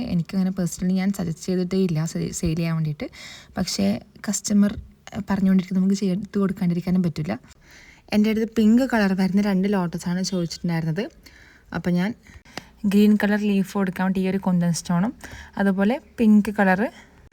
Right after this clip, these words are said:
ദാ ഈ ഒരു സ്റ്റോണുമാണ് എടുത്തിട്ടുള്ളത്. പിന്നെ അതിൻ്റെ കൂടെ ഞാനൊരു വൈറ്റ് കുഞ്ഞ് സ്റ്റോൺ വരുന്ന പോലത്തെ കുന്തൻ സ്റ്റോൺ എടുത്തിട്ടുണ്ട്. പിന്നെ ഞാൻ ഈ ഒരു പശയാണ് ഉപയോഗിക്കുന്നത്. ബി സെവൻ തൗസൻഡിൻ്റെ പശയാണ് ഉപയോഗിക്കുന്നത്.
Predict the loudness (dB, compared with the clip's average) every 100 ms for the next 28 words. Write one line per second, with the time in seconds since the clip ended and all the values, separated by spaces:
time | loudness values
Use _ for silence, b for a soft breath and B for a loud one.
0 | b b b -10 -2 2 2 0 -2 2
1 | 2 4 4 4 2 -2 0 2 2 -2
2 | -6 -4 -2 0 0 0 0 0 0 -2
3 | -2 -2 -2 -2 -2 -6 -2 -2 0 0
4 | 0 0 -2 -4 -6 -6 -4 -4 -4 -6
5 | -6 -6 -8 -6 -4 -4 -4 -6 -6 -8
6 | -4 -4 -4 B B B B _ 2 4
7 | 4 2 2 0 0 -4 -6 -4 -4 -4
8 | -4 -4 -6 -4 -4 -2 -2 -6 -10 -6
9 | -4 -4 -4 -4 -4 -6 -6 -8 -8 -8
10 | -6 -6 -6 -4 -6 -6 -6 -4